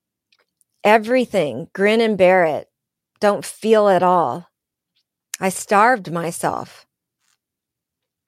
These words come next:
That was how I could control what was happening within the house. Then I dreamed big. This is your worth.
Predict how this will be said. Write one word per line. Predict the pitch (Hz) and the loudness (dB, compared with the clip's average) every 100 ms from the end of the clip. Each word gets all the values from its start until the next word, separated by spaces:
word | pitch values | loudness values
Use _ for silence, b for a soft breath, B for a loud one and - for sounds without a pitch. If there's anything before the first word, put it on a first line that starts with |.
| _ - | _ -2
That | 170 | 0
was | 226 226 | 0 -2
how | 220 202 | 0 0
I | 202 | 0
could | 196 202 - | -2 -8 -8
control | - 185 - - 190 190 156 - - _ _ | -8 -8 -8 -2 0 0 -2 -8 -16 _ _
what | 190 - | -4 -4
was | 196 | -8
happening | - 175 175 175 165 175 | -8 -8 -6 -8 -8 -10
within | 175 170 170 | -10 -8 -8
the | 175 | -12
house. | 165 151 - - - _ _ _ _ _ _ _ _ _ _ _ _ _ _ _ _ _ | -12 -14 -16 -20 -20 _ _ _ _ _ _ _ _ _ _ _ _ _ _ _ _ _
Then | - 240 294 226 254 _ _ _ _ _ _ _ _ _ _ _ _ _ _ - | -2 0 0 -2 -6 _ _ _ _ _ _ _ _ _ _ _ _ _ _ -4
I | 208 | -2
dreamed | 175 185 202 220 - | -2 -2 -2 -2 -2
big. | 226 254 185 151 - _ _ _ _ _ _ _ _ _ _ _ _ _ _ _ - | 0 2 0 -4 -16 _ _ _ _ _ _ _ _ _ _ _ _ _ _ _ 2
This | 247 - | 2 2
is | 226 190 175 | -4 -4 0
your | 180 | 0
worth. | 165 170 151 170 - | 0 -2 -4 -6 -16